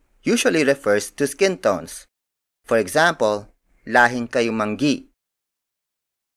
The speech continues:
Lahing kayumanggi. Lahing kayumanggi.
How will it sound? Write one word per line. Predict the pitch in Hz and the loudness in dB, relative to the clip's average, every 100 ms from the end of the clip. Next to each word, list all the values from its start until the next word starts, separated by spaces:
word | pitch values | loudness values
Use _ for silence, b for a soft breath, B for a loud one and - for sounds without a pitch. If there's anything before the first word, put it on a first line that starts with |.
| _ _ _ _ _ 113 | _ _ _ _ _ 2
Lahing | 120 123 120 | 4 4 -2
kayumanggi. | 127 117 110 110 107 107 139 - _ _ _ _ _ _ _ _ _ _ _ _ _ _ _ _ _ _ _ 110 | 0 0 0 -2 -2 0 -2 -2 _ _ _ _ _ _ _ _ _ _ _ _ _ _ _ _ _ _ _ 0
Lahing | 123 123 127 117 | 4 4 0 -2
kayumanggi. | 120 117 113 104 104 143 131 | 0 0 0 -4 -2 0 0